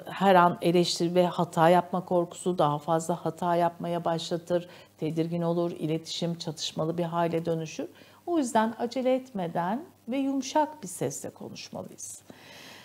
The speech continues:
Yeri ve zaman uygun olduğunda şaka yapıp gülümsemeliyiz. Bu iletişimin kalitesini yükseltiyor.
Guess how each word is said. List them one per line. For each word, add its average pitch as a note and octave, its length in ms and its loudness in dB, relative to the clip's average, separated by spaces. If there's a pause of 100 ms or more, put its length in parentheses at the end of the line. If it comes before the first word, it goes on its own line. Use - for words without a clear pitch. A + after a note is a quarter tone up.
(140)
Yeri C#4+ 260 12
ve D4 400 10
zaman A3 420 12
uygun A3+ 260 6
olduğunda F#3 440 4
şaka - 360 0
yapıp A3 380 2
gülümsemeliyiz. E3 1160 -6
Bu F#3+ 120 2
iletişimin F3+ 500 -2
kalitesini F3 640 -4
yükseltiyor. D3 800 2